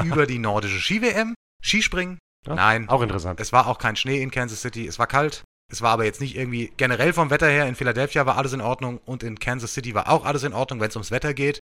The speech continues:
Speaker 1: Der Spielausgang, weiß ich jetzt nicht, ob der in Ordnung ist. Ich hab mir heute Morgen dann nochmal diverse Videos angeguckt von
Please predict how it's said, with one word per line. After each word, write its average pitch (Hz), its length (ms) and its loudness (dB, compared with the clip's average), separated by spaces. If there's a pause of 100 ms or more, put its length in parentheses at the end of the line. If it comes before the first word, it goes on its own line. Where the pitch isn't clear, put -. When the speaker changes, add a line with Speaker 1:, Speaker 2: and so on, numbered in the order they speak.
(120)
Speaker 1:
Der 110 80 0
Spielausgang, 147 680 0
weiß 135 140 8
ich 175 60 -2
jetzt 160 120 -2
nicht, 165 140 -2
ob 160 80 -2
der 151 120 0
in 147 60 -4
Ordnung 147 340 -2
ist. 147 320 -8
Ich 127 140 -4
hab 160 180 0
mir 170 220 4
heute 156 180 2
Morgen 165 300 0
dann 165 120 2
nochmal 147 240 -2
diverse 143 460 -2
Videos 160 340 -2
angeguckt 165 400 -6
von 180 420 -2